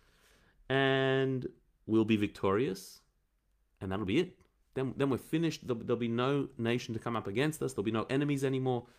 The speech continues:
We'll, we'll all be one. What does that mean? Does that mean there'll be only Jews left and, and all the nations are gone? Surely not. We know from many predictions that the righteous Gentiles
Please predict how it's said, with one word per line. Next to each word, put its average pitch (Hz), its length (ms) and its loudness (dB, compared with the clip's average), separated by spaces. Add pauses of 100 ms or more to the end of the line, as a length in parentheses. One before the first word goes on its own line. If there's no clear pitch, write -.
(520)
We'll, 113 180 2
we'll 113 160 4
all 110 180 4
be 107 120 2
one. 85 220 -2 (640)
What 131 100 -4
does 156 80 -4
that 147 140 -2
mean? 143 180 -4
Does 101 140 -2
that 113 120 0
mean 120 140 -2
there'll 98 120 0
be 98 140 2
only 113 160 2
Jews 113 260 0
left 135 260 -2 (240)
and, 107 200 -4
and 107 160 0
all 110 140 2
the 110 40 4
nations 110 300 -2
are 90 60 -4
gone? 131 320 -4 (720)
Surely 123 300 -2
not. - 320 -8 (300)
We 107 100 0
know 113 200 2
from 110 140 -6
many 117 160 0
predictions 123 640 -4 (300)
that 107 320 -2
the 87 100 -4
righteous 92 560 -4 (160)
Gentiles 113 680 -4